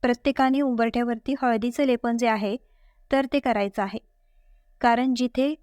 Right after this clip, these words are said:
उंबरठ्यावरती हळदीचं लेपन केलं जातं, तिथे लक्ष्मीही प्रसन्न होत असते, म्हणून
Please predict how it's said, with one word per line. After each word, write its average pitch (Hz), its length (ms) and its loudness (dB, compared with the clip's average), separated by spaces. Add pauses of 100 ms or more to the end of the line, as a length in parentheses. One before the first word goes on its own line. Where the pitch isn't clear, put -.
उंबरठ्यावरती 262 720 0
हळदीचं 254 520 0
लेपन 247 340 0
केलं 220 200 0
जातं, 214 300 -4 (720)
तिथे 254 360 2
लक्ष्मीही 277 580 0
प्रसन्न 240 360 -2
होत 214 220 -2
असते, - 260 -6 (1040)
म्हणून 247 340 2